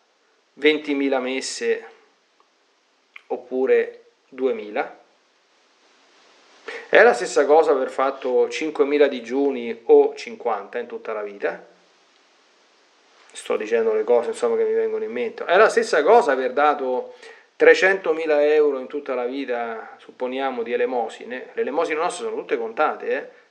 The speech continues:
Ogni centesimo che noi diamo sta tutto quanto depositato e i conti li tiene il nostro Signore, non si sbaglia, è nella banca del cielo. Ma è la stessa cosa presentarsi al Signore con trecentomila euro di elemosine fatte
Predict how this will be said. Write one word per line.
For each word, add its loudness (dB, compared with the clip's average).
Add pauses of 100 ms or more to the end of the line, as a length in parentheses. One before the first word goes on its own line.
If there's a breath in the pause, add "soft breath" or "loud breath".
Ogni -4
centesimo 2
che -6
noi -6
diamo -2
sta -8
tutto -6
quanto 0
depositato -2 (380 loud breath)
e -8
i -2
conti -2
li -2
tiene 2
il 0
nostro 0
Signore, -2
non 2
si -10
sbaglia, -2
è -4
nella -2
banca -2
del -6
cielo. -8 (460 loud breath)
Ma 4
è 8
la 8
stessa 0
cosa 4
presentarsi 0
al -2
Signore -6
con -6
trecentomila 0
euro -2
di -8
elemosine -4
fatte -2